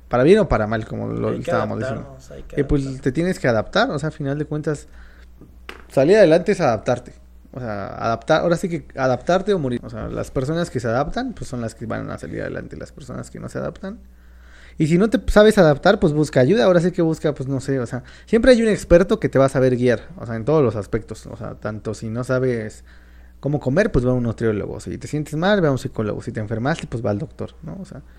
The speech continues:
Speaker 1: pues, trata de buscar un experto. Y también a lo mejor alguien me puede decir, "¿Y qué tal si yo no tengo dinero para ir con un experto?".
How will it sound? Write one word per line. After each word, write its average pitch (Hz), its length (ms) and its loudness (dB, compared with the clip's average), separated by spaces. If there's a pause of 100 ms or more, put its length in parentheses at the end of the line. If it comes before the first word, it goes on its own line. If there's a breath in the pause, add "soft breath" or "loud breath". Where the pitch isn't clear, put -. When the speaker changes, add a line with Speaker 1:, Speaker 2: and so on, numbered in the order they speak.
(880 soft breath)
Speaker 1:
pues, 127 160 0
trata 139 180 4
de 127 80 8
buscar 120 240 0
un 127 100 0
experto. 170 460 2
Y 151 120 0
también 180 340 2
a 185 80 2
lo 147 100 0
mejor 139 240 0
alguien 151 240 0
me 139 80 -4
puede 131 200 2
decir, 139 180 2
"¿Y 135 60 0
qué 139 120 -2
tal 147 160 2
si 156 100 -2
yo 139 100 0
no 143 100 -2
tengo 147 200 -2
dinero 131 300 -2
para 113 160 0
ir 117 140 -4
con 117 160 -2
un 113 100 -4
experto?". 156 480 -2